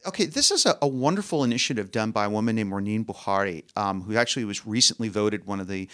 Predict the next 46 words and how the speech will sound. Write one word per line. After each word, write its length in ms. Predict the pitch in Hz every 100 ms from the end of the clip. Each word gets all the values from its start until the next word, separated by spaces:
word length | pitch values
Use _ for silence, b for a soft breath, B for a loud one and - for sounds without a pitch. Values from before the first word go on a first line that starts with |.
| B -
B 120 | 139
B 100 | 139
C's 320 | 135 139 120
top 240 | - 117 -
hundred 320 | - 123 117 95
women 320 | 101 110 107
in 120 | 110 104
the 60 |
world. 520 | 95 85 98 87 - -
Very 260 | 110 151
bright 240 | 180 131 92
young 220 | 104 98
woman 320 | 95 92 95 B B
who's 140 | 135 -
played 320 | - 190 202
a 40 |
role, 520 | 175 143 139 139 139 -
um, 180 | 123 123
in 160 | 143 135
the 100 | 156
artistic 480 | 143 - 156 - -
movement. 400 | 135 113 98 - B B
She's 320 | - - 233
actually 420 | 254 247 233 190 160
in 160 | 135
the 80 | 127
Eastern 320 | 127 131 127
Province, 760 | - - 117 131 220 - - - B B -
um, 200 | 131 127
a 40 | 131
p-, 140 | -
place 260 | - - 147
called 240 | 151 127
Desert 340 | 127 123 139 -
Designs. 680 | 120 98 98 95 87 - -
And 220 | 147 143 139
she's 300 | - 220 202
very 300 | 165 208 233
interested, 360 | - 180 139
she 120 | -
partners 500 | 127 - 170 147 135
with 100 | -
another 180 | 110 117
friend 300 | 120 127 117
as 160 | 107 -
well, 300 | 104 92